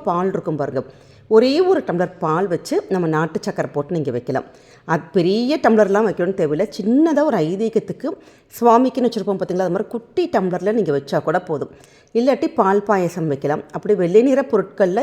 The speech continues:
ஏதாவது வைக்கலாம். அப்படி இன்னைக்கு எங்ககிட்ட எதுவுமே இல்லை அப்படிங்கிறவங்க கூட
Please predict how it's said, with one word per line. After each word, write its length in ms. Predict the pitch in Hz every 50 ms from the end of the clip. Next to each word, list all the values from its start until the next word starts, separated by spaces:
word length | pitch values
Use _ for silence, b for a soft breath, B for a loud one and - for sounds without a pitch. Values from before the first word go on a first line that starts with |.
| 330 214
ஏதாவது 440 | 165 143 165 175 196 233 277 285 294
வைக்கலாம். 380 | 220 170 - - 151 147 b b b b b b b b
அப்படி 240 | 170 165 - 233 247
இன்னைக்கு 300 | 220 214 202 202 208 202
எங்ககிட்ட 460 | 170 147 175 185 190 190 - 202 - 254 170
எதுவுமே 420 | 160 165 160 233 277 302 320 320 320 302
இல்லை 200 | 240 202 202 214
அப்படிங்கிறவங்க 580 | 196 160 - 180 185 196 185 180 170 165 151 156
கூட 140 | 156 147